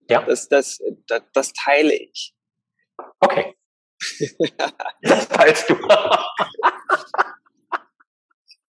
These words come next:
Speaker 2: Ich bin natürlich, äh, genauso wie du irgendwo ein Harmonie, äh, empfänglicher oder süchtiger fast schon Mensch, ja, der guckt, dass es für allen passt. Und das ist natürlich auch ein Stück weit meine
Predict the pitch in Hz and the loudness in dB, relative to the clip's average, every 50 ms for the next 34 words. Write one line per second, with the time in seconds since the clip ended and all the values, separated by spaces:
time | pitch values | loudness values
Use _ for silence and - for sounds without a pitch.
0 | _ _ _ _ _ _ 156 156 147 135 - - 156 143 139 135 143 - - 113 | _ _ _ _ _ _ 2 2 2 2 2 2 4 4 4 2 0 -2 -4 -4
1 | 120 - - 127 120 113 110 123 143 147 - 165 156 147 143 147 139 - 131 135 | -6 -2 -2 0 0 2 2 2 2 0 0 0 0 0 0 -2 -4 -4 -4 -2
2 | 147 156 139 - - 123 135 135 156 147 - - - 123 123 131 135 139 139 135 | -2 -2 -4 -6 -8 -8 -8 -8 -10 -14 -18 -10 -6 -4 -2 -2 -2 -4 -6 -8
3 | _ _ - 117 120 123 - - 120 120 123 131 131 131 131 131 147 165 165 160 | _ _ -14 -14 -14 -14 -10 -8 -8 -6 -4 -4 -4 -4 -4 -4 -4 -4 -2 -2
4 | 160 147 - - _ _ _ - - 104 110 107 - - - 113 120 117 - - | -4 -4 -8 -12 _ _ _ -16 -10 -6 -6 -6 -6 -8 -8 -8 -8 -8 -4 -2
5 | 135 123 123 135 139 139 143 127 151 131 117 113 120 113 110 - - - 143 151 | 0 0 0 0 0 0 0 0 2 2 2 4 4 2 2 0 -2 -2 -4 -4
6 | - - - 127 - - 123 120 - - 123 120 - - - - - 123 117 117 | -4 -8 -10 -6 -2 -2 -2 -2 -2 -4 -4 -4 -4 -6 -10 -8 -8 -8 -8 -8
7 | 117 113 117 120 123 127 123 113 113 110 - - 117 113 104 110 123 127 123 113 | -8 -8 -6 -6 -4 -4 -4 -6 -8 -8 -6 -4 -2 -2 -2 -4 -6 -4 -2 -2
8 | 101 101 104 - _ _ _ - - - - _ _ _ _ _ _ _ _ _ | -2 -2 -4 -8 _ _ _ -20 -20 -20 -20 _ _ _ _ _ _ _ _ _
9 | _ _ _ 123 120 - - _ 117 113 - - - 113 - - - - - - | _ _ _ -2 -2 -2 -4 _ -2 -2 -2 -4 -8 -8 -10 -10 -10 -4 -2 -2
10 | - 69 101 110 113 120 117 113 113 - - 131 143 170 - - - 135 123 110 | 0 0 0 0 0 0 -2 -4 -6 -4 0 0 0 0 0 -2 -2 -2 0 0
11 | 117 117 - 127 120 - 135 123 113 - 135 123 127 127 127 131 120 120 120 - | 0 0 0 -2 -4 -4 -4 -4 -2 -2 0 0 0 0 0 0 0 0 -2 -4
12 | - - - - 131 120 101 123 120 120 120 113 - 120 117 113 113 117 123 | -8 -16 -6 -4 -4 -2 0 2 2 2 2 0 -2 -8 -8 -8 -8 -6 -8